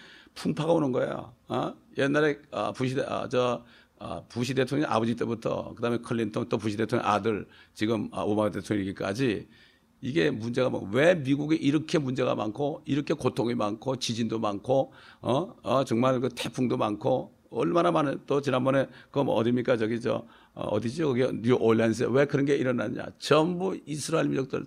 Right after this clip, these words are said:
땅을 양보하라. 하나님의 준 땅을 네가 양보하라. 팔레스타인에게 좋게 보이려고. 그러다가 다 그런 거예요. 예?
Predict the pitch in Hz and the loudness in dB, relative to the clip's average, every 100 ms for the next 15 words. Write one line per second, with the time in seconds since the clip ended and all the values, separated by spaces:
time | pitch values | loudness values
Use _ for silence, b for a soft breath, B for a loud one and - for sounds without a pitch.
0 | - 131 147 151 135 131 117 - - b | 0 2 4 6 4 4 2 2 -6 b
1 | - 147 147 143 147 151 147 135 135 117 | 0 4 6 4 4 2 4 6 4 4
2 | - - 120 117 110 - - b b - | -4 0 2 4 2 0 -6 b b 0
3 | 127 - 123 113 - 104 113 123 - - | 0 2 0 0 -2 -2 0 0 -4 -6
4 | 135 - _ b b - 165 185 196 - | -12 -18 _ b b -4 0 2 0 -2
5 | 139 - 123 - 151 - _ _ 107 | -4 -4 -4 -8 -12 -18 _ _ -14